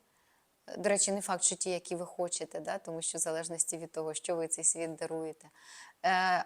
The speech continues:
а подарунки, то, наприклад, людина вам дарує, але того, що для вас є ідентифікацією якісних стосунків у вигляді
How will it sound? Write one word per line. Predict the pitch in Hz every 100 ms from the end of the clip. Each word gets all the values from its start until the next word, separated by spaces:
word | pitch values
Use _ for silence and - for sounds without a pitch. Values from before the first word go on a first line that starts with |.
| -
а | 180 202 202 202 196 - - 50 175
подарунки, | 226 180 262 214 175
то, | 185
наприклад, | 190 196 - 180 180
людина | 190 180 185 180 185 180
вам | 190 196
дарує, | 220 302 320 226
але | - 190 226 247 - - _
того, | - 233 226
що | - 208
для | 180 190
вас | 226 320 208 - - - _ -
є | 180 220
ідентифікацією | - 180 190 190 - 180 208 196 - 175 170
якісних | 247 - 262 196 175
стосунків | - - 185 165 160 170
у |
вигляді | 196 196 165 143 156